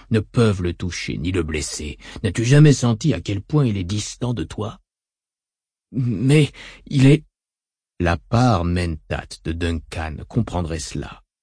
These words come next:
Dût-il même connaître un jour le procédé que tu auras employé pour détruire Javid ?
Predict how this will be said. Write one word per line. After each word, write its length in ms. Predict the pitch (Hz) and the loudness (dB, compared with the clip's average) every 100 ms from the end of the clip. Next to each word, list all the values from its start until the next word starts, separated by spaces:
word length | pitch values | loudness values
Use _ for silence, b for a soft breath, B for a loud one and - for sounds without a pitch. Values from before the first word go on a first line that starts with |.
| _ _ 110 | _ _ -4
Dût-il 380 | 117 123 123 | -2 4 6
même 280 | 120 143 180 | 8 8 6
connaître 360 | 160 139 127 113 | 6 4 4 2
un 80 | 110 | 0
jour 240 | 101 101 | 0 0
le 80 | 98 | -2
procédé 500 | - 107 107 107 107 | -2 0 2 2 2
que 80 | 98 | 0
tu 120 | 104 | -2
auras 180 | 98 90 | 0 0
employé 540 | 92 - 90 87 80 | 0 -2 -4 -4 -4
pour 200 | - 80 | -6 -8
détruire 540 | 82 82 - 90 78 80 | -6 -6 -8 -10 -10 -8
Javid ? 640 | - 78 76 - - | -10 -10 -12 -12 -16